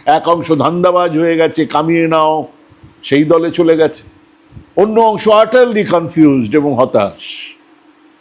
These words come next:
আর বাকি বাজনদারের দল, এই বিক্ষুব্ধ সময়ে যারা মুজরো করছে।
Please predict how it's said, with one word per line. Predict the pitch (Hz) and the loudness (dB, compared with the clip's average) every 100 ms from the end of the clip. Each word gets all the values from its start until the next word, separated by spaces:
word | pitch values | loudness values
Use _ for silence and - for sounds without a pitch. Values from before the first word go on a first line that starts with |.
| _ _ _ _ _ _ _ _ _ _ _ _ | _ _ _ _ _ _ _ _ _ _ _ _
আর | 120 160 | -4 0
বাকি | 147 160 - 214 160 110 | 0 0 -2 -4 -4 -4
বাজনদারের | 120 143 170 170 151 147 135 104 | 0 2 0 0 0 0 -4 -6
দল, | 104 95 85 - _ _ _ _ - _ - - _ | -6 -6 -8 -20 _ _ _ _ -20 _ -20 -20 _
এই | 135 156 | -2 -2
বিক্ষুব্ধ | 151 185 190 214 180 175 | -2 -4 -2 -2 2 0
সময়ে | - 160 165 208 | 2 0 0 0
যারা | 156 151 147 135 - _ _ - | 2 2 0 -4 -12 _ _ -14
মুজরো | 175 170 202 220 190 175 | -6 0 0 2 2 2
করছে। | 135 110 - - | 0 -6 -8 -20